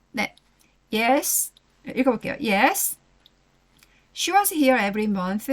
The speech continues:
for a checkup when she was pregnant.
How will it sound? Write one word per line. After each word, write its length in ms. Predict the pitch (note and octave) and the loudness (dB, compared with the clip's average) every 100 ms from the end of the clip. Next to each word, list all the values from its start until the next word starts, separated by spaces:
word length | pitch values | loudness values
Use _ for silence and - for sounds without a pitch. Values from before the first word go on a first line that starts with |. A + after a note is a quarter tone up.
| C4 | -4
for 140 | A3+ | -4
a 80 | G3 | -4
checkup 640 | - E4 - G#3+ F#3+ D#4+ - _ _ _ _ _ _ _ _ _ _ _ _ _ _ _ _ _ _ _ _ _ _ _ _ - | -4 -8 -6 -4 0 0 -2 _ _ _ _ _ _ _ _ _ _ _ _ _ _ _ _ _ _ _ _ _ _ _ _ -4
when 220 | A3 G#3+ | -2 0
she 220 | - D#4 | 0 2
was 320 | B3 G3+ G3+ A3+ | 2 2 -2 -6
pregnant. 680 | A#3+ A#3 G#3 D#3+ D3+ - | -4 -4 -4 -4 -6 -12